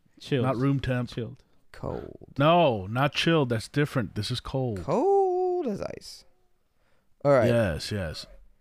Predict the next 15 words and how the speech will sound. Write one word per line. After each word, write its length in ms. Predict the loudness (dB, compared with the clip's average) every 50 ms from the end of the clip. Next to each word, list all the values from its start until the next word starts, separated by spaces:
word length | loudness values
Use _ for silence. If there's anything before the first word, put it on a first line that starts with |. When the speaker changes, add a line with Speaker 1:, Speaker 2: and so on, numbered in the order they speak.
| _ _ -16
Speaker 2:
So 100 | -12 -10 -8
what 60 | -6
do 60 | -6
you 80 | -6 -6
got? 260 | -6 -6 -8 -8 -10 -6 -6
Speaker 3:
All 80 | -4
right. 280 | -4 -2 -4 -6 -8 -10
So 220 | -8 -4 -4 -4 -4
for 200 | -4 -8 -10 -6
me, 720 | -4 -2 0 2 2 2 0 0 -2 -2 -2 -4 -6 -10 -14 _ _ -20 _ _ _ _ _ _ _ _ _ _ _ _ _ _
let 60 | -16 -16
me 60 | -16
just 140 | -16 -14 -14
make 200 | -14 -14 -14 -16
it 120 | -18